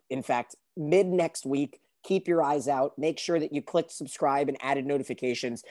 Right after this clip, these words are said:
because we are talking to another new addition to the cast in season six,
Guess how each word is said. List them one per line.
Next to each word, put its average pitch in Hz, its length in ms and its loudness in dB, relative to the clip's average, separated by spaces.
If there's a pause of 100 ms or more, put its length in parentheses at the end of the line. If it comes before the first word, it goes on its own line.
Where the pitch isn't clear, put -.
(140)
because 139 240 0
we 175 180 6
are 170 100 8
talking 151 500 0 (300)
to 139 420 0
another 151 800 2 (400)
new 170 420 4
addition 147 580 -2 (120)
to 160 100 -4
the 135 80 -2
cast 139 480 0
in 151 100 -4
season 127 380 -4
six, - 540 -4